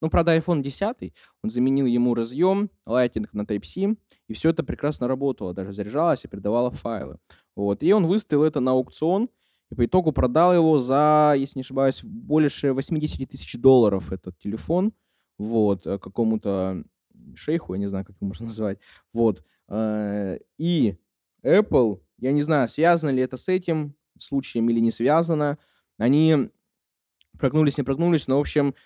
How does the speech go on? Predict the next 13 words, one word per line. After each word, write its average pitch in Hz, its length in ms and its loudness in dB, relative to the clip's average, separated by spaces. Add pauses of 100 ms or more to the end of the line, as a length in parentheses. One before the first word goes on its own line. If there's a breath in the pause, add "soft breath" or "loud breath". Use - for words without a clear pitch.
(160 soft breath)
э, 117 320 4 (160)
по - 60 -2
словам 156 260 2
инсайдеров, 165 680 4
iPhone 156 300 -2
четырнадцатый 180 480 -2 (300)
Pro 190 360 6 (280)
все-таки 139 320 -4
получит 147 500 2
U 113 120 0
S 113 100 -4
B 117 120 -8
C 175 360 -4